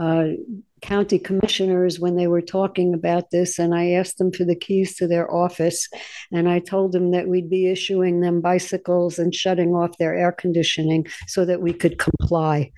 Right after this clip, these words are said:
I, <laughs> I didn't get a good reception after that one. <laughs> But, folks, that's what we have to do. So, Sterling, thank you so much.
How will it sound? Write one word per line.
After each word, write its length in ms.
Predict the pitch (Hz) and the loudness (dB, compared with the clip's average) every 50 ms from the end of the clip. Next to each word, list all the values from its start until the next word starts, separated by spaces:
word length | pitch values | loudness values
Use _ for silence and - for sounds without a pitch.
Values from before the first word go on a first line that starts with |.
| - - - - - - - - - | -20 -20 -20 -20 -20 -20 -20 -12 -6
I, 180 | - 196 196 - - | -2 -2 -2 0 2
<laughs> 60 | - | 4
I 80 | 359 294 | 4 4
didn't 360 | 359 - 294 247 247 285 - | 4 0 -4 -2 -2 -2 0
get 160 | - 247 247 | 0 0 0
a 60 | 240 | 0
good 240 | 202 233 240 220 202 | 2 2 0 0 2
reception 640 | 220 214 196 - 220 202 190 - - - 202 175 180 | 0 -2 -2 0 0 -2 -2 -2 -4 -2 0 2 2
after 320 | 185 170 - - 190 175 | 2 0 -2 -2 -2 0
that 240 | 175 170 160 - - | 0 0 0 -2 -4
one. 280 | - - 277 - - - _ _ - - | -2 4 4 2 2 2 _ _ -10 -2
<laughs> 1080 | - - - - - - - - - - 349 359 339 320 311 302 302 285 277 262 233 - - | -2 -2 -2 -2 -6 -6 -6 -6 -8 -4 -2 -2 -2 0 0 2 2 2 2 0 -2 -6 -8
But, 420 | - 156 156 151 156 156 156 - - _ _ | -2 0 2 2 2 0 0 -2 -6 _ _
folks, 440 | - - - 233 226 233 233 - - | -14 -4 2 4 4 4 2 0 -4
that's 320 | - 277 320 339 349 - | -2 0 -2 -2 -2 -2
what 160 | 349 320 - 220 | 0 0 2 2
we 140 | 214 208 | 0 0
have 280 | 180 226 220 226 - - - | 2 0 -2 -2 -4 -6 -4
to 100 | 214 185 | -4 -2
do. 400 | 180 214 226 220 175 165 156 - _ - - - - - - _ _ | 0 2 2 2 0 -2 -4 -10 _ -20 -20 -20 -20 -20 -20 _ _
So, 640 | - - - 190 175 175 175 170 165 170 175 - - _ _ _ _ _ _ _ _ _ _ _ _ _ _ _ _ _ _ _ _ _ _ _ - | -18 -12 -6 -4 -2 0 2 2 2 0 -2 -4 -10 _ _ _ _ _ _ _ _ _ _ _ _ _ _ _ _ _ _ _ _ _ _ _ -6
Sterling, 640 | - - - - 233 233 254 262 262 269 277 262 247 | -6 -6 -4 -2 0 0 2 2 0 0 -2 -2 -4
thank 340 | 262 226 220 226 240 233 - | -2 0 0 0 0 0 0
you 200 | 214 226 233 226 | 0 0 0 0
so 340 | 220 - - 196 202 220 214 | -2 -2 -2 0 2 2 2
much. 460 | 196 185 156 - - - - - | 2 0 -2 -4 -6 -2 -2 -2